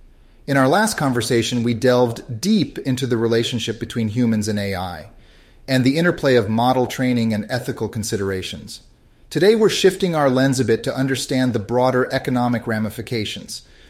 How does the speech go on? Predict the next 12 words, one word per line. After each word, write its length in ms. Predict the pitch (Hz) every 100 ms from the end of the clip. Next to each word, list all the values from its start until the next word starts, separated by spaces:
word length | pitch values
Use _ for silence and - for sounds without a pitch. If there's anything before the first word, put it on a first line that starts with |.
| _
particularly 640 | - 175 233 240 202 175 151
how 220 | 151 147
A 180 | 147 147
I 160 | 139
is 120 | 135
projected 520 | - 135 135 131 139 131
to 80 | 127
influence 380 | 123 139 120
global 340 | - 131 120 120
G 180 | 101 110
D 140 | 104
P, 300 | 113 92